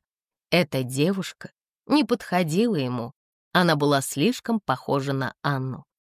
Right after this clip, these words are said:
Ему нужна была такая девушка, как Эмми, светловолосая и крепкая. Он улыбнулся в сторону двух служанок,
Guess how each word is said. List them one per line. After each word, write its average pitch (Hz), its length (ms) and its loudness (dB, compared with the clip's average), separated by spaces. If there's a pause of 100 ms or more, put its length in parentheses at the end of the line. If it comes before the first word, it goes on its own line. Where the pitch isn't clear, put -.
(300)
Ему 214 320 4
нужна 214 380 4
была 165 280 2
такая 196 500 -2
девушка, 135 640 -4 (400)
как - 260 -6 (140)
Эмми, 139 460 0 (380)
светловолосая 254 1200 2 (280)
и 170 120 2
крепкая. 156 680 -4 (400)
Он 220 240 4
улыбнулся 190 640 2
в - 60 -6
сторону 160 500 2
двух 143 320 -2
служанок, 170 640 0